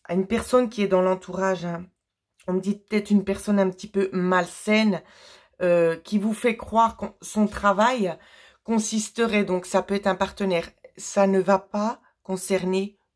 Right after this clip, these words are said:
tout le monde, d'accord ? J'insiste vraiment sur ça. Ici, ce qu'on me donne à visualiser, c'est que ça peut être peut-être éventuellement un partenaire qui joue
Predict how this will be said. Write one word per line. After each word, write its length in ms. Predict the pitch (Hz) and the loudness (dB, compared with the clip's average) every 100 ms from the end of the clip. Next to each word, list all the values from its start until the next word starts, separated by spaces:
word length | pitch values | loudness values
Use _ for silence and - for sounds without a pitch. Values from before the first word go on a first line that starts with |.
| _ - | _ 0
tout 160 | 220 | 4
le 40 | 208 | 4
monde, 360 | 156 143 143 _ _ _ _ | 2 -6 -16 _ _ _ _
d'accord ? 480 | 156 180 190 208 - - - - | -8 -4 -4 -4 -6 -20 -20 -20
J'insiste 640 | - 151 214 202 247 220 196 | -6 4 4 4 -4 -6 -4
vraiment 340 | 180 196 196 | 0 2 2
sur 220 | 196 190 | 0 -6
ça. 240 | - 151 - _ - - - _ _ _ - | -4 -8 -10 _ -20 -20 -20 _ _ _ -4
Ici, 340 | 214 - 262 | -2 0 0
ce 120 | - | 0
qu'on 100 | 220 | 2
me 100 | 220 | 4
donne 300 | 208 262 262 - | 6 4 2 -4
à 100 | 208 | -4
visualiser, 800 | 190 190 170 202 190 175 240 247 | -2 -4 0 0 0 -2 -4 -4
c'est 220 | 214 214 | -6 -8
que 80 | 208 | -4
ça 120 | 202 | -4
peut 120 | 202 | -2
être 120 | 214 - | -4 -4
peut-être 360 | 196 202 202 | -6 -4 -2
éventuellement 500 | 214 214 214 202 208 | 0 0 0 0 0
un 80 | 180 | -2
partenaire 560 | 196 - 190 190 220 214 _ - _ _ _ - | -6 -6 -2 0 0 -4 _ -20 _ _ _ -8
qui 200 | 233 220 | 0 2
joue 380 | 208 254 226 | 2 0 -4